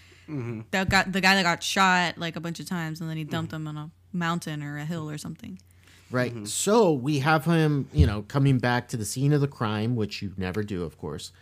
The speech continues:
Speaker 3: And
Speaker 1: Mm-hmm.
Speaker 3: he's trying to, like, you know, get the body to stay down.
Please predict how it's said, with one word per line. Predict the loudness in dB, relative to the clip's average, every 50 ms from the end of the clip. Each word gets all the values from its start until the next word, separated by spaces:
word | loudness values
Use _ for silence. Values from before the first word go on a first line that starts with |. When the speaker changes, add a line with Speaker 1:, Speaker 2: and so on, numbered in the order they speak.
| -20 -20 -20 -20 -18 -6
Speaker 3:
And | -2 0 2 4 4 2 2 0 -2 -4
Speaker 1:
Mm-hmm. | -8 -10 -12 -12 -10 -6 -2
Speaker 3:
he's | -2 -2 -2 -4
trying | -6 -2 2 4 6 6 6 6 4 2
to, | 0 -2 0 2 2 4 4
like, | 4 2 2 0 -2 -8 -20 _ _ _ _ _ _ -2
you | -2 0
know, | 0 0
get | -6 -4 -2 -2 -2 0 0
the | -2
body | 0 2 4 4 4 4 4 2 2
to | 2 0 -2
stay | -4 -8 -6 -4 -2 -2 -2
down. | -2 -2 -2 0 0 -2 -2 -4 -8 -10